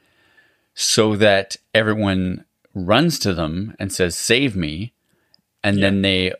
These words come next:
Speaker 1: go, 'Okay,' and they start slapping all this stuff on,
Speaker 2: Yeah.
Speaker 1: which turns into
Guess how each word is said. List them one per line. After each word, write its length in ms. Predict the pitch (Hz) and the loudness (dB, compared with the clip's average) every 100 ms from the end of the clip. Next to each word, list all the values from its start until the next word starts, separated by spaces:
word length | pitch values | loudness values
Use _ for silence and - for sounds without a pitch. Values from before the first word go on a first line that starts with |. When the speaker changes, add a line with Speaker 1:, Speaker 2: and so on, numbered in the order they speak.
| - | -4
Speaker 1:
go, 220 | 101 90 | 0 2
'Okay,' 420 | 85 - 127 113 95 | 0 -2 -2 0 0
and 120 | 95 | -2
they 60 | |
start 280 | 90 - 92 | -2 0 0
slapping 560 | - - 101 92 - 98 | -2 -4 0 0 0 -2
all 100 | 92 | -4
this 160 | 85 - | -4 -8
stuff 400 | - 127 139 - | -2 -2 -2 -4
on, 380 | 80 76 98 - | -4 -4 -10 -12
Speaker 2:
Yeah. 140 | 135 - _ _ _ _ _ _ _ _ _ _ _ _ _ _ _ _ | -14 -14 _ _ _ _ _ _ _ _ _ _ _ _ _ _ _ _
Speaker 1:
which 360 | - 117 120 - - _ _ _ _ _ - | -2 0 2 0 -4 _ _ _ _ _ -8
turns 400 | - 135 131 113 | 0 2 2 2
into 800 | 117 113 117 110 104 98 90 | 2 2 2 2 2 0 -4